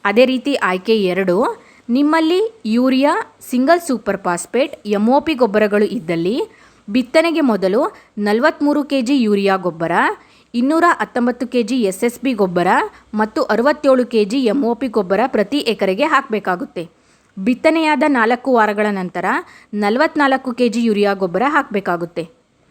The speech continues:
ಒಟ್ಟಾರೆ ಒಂದು ಎಕರೆಗೆ ಎಂಬತ್ತೇಳು ಕೆಜಿ ಯೂರಿಯಾ ಗೊಬ್ಬರ, ಇನ್ನೂರ ಹತ್ತೊಂಬತ್ತು ಕೆಜಿ ಎಸ್ ಎಸ್ ಪಿ ಗೊಬ್ಬರ ಮತ್ತು ಅರವತ್ತೇಳು ಕೆಜಿ ಎಂ ಒ ಪಿ ಗೊಬ್ಬರಗಳು ಬೇಕಾಗ್ತವೆ.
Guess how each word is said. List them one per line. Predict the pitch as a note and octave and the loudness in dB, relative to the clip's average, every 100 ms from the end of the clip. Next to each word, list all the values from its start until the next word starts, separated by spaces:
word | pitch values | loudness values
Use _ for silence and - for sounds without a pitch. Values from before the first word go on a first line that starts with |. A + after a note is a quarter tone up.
| _ - | _ -4
ಒಟ್ಟಾರೆ | G#3 G#3+ G#3+ F#3 F#3 D4+ - - - | -4 0 0 2 0 -2 -6 -14 0
ಒಂದು | A#3 C#4 D#4+ | 2 4 2
ಎಕರೆಗೆ | A#3+ G#3 F#3 F3+ G#3+ - - | 0 0 -2 -2 -2 -4 -6
ಎಂಬತ್ತೇಳು | G3 G3 A3 C#4+ C4+ B3+ B3+ | -4 -2 -2 -2 2 2 2
ಕೆಜಿ | B3 G#3+ C4 | 0 0 0
ಯೂರಿಯಾ | G#3+ F#3 F3+ F#3 | 0 0 0 -2
ಗೊಬ್ಬರ, | F3 E3+ E3 E3+ G#3+ F4+ - - - - | -2 -6 -2 0 0 -2 -8 -20 -14 -2
ಇನ್ನೂರ | B3 C#4+ E4 | 2 2 4
ಹತ್ತೊಂಬತ್ತು | E4+ A3+ G#3+ B3+ B3 B3 B3+ | 2 2 -2 -2 -2 -4 -4
ಕೆಜಿ | B3 G#3+ B3+ | -4 -2 -2
ಎಸ್ | G3+ F#3 B3 | -2 -2 -6
ಎಸ್ | A#3+ | -4
ಪಿ | C4+ | -6
ಗೊಬ್ಬರ | A3 F3+ F#3 F#3 C#4+ F#4+ - | -2 -2 0 0 0 -2 -4
ಮತ್ತು | A3 A3 D#4+ | -4 -2 -4
ಅರವತ್ತೇಳು | - G#3 C4 D4+ C#4+ B3+ | 0 2 2 2 4 4
ಕೆಜಿ | B3 A#3+ A3 B3+ | 4 0 2 0
ಎಂ | G3+ G#3+ | 0 0
ಒ | C4 | 0
ಪಿ | D4 | 0
ಗೊಬ್ಬರಗಳು | A#3 F#3+ F#3 F#3 C#4+ | -2 0 0 2 2
ಬೇಕಾಗ್ತವೆ. | C#4+ B3 G#3 - F#3 F3 | 4 2 0 -4 -6 -6